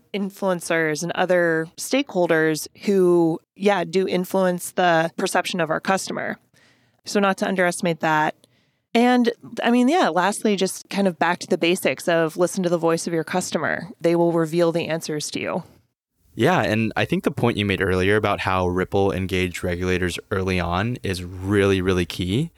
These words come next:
Speaker 2: as all of these serious I C Os and serious cryptocurrencies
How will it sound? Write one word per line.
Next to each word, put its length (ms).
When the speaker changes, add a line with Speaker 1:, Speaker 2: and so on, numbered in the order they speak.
Speaker 2:
as 460
all 160
of 100
these 220
serious 520
I 80
C 260
Os 260
and 140
serious 340
cryptocurrencies 920